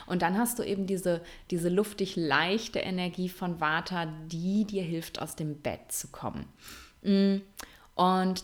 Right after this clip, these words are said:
da, diesen Unterschied, den merkt man wirklich ganz kolossal tatsächlich. Und aus ayurvedischer Sicht sagen wir halt tatsächlich, dass wenn wir in Balance sind oder zumindest nah an unserer Balance,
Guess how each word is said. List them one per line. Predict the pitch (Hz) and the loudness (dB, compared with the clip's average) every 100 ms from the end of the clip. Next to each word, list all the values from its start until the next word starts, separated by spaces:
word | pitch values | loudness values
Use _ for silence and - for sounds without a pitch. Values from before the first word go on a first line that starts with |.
| - | 0
da, | 165 180 | 0 0
diesen | - 196 247 | 0 0 0
Unterschied, | 269 247 - 202 | 0 0 0 -2
den | 180 175 | -2 0
merkt | 165 175 196 - | 2 2 0 -2
man | 190 170 | -4 -4
wirklich | 175 170 160 | -4 -6 -8
ganz | - 151 160 - | -6 -4 -6 -8
kolossal | - 156 151 147 - 143 123 131 | -8 -6 -6 -6 -8 -6 -4 -4
tatsächlich. | 135 - 135 135 185 202 - 226 240 247 - - - - - - | -6 -10 -12 -8 -4 -4 -4 0 0 -2 -12 -18 -20 -20 -10 2
Und | 202 208 202 202 - - - - - - - - - - - - - - - - | 4 6 6 2 -2 -8 -8 -8 -14 -16 -18 -18 -14 -10 -10 -10 -14 -16 -12 0
aus | 202 202 | 2 4
ayurvedischer | 226 196 254 415 226 | 4 4 2 0 0
Sicht | 196 180 - | -2 -6 -6
sagen | - 175 196 | -6 -2 -2
wir | 185 | -2
halt | 175 170 | -4 -4
tatsächlich, | 170 170 175 170 175 - - - - | -6 -8 -8 -6 -6 -6 -14 -16 -6
dass | 170 165 156 | -4 -4 0
wenn | 180 180 180 - | 0 2 0 -4
wir | 165 170 165 156 - | -4 0 0 -2 -2
in | 160 160 | -2 0
Balance | 147 147 151 151 - | -2 -2 -4 -4 0
sind | 277 339 - | 2 2 0
oder | 165 160 | -4 -4
zumindest | - 160 156 - | -4 -4 -4 -6
nah | 160 208 440 | -4 -2 0
an | 262 | 0
unserer | 180 - 165 | -2 -4 -6
Balance, | 160 156 160 190 | -4 -2 -2 -4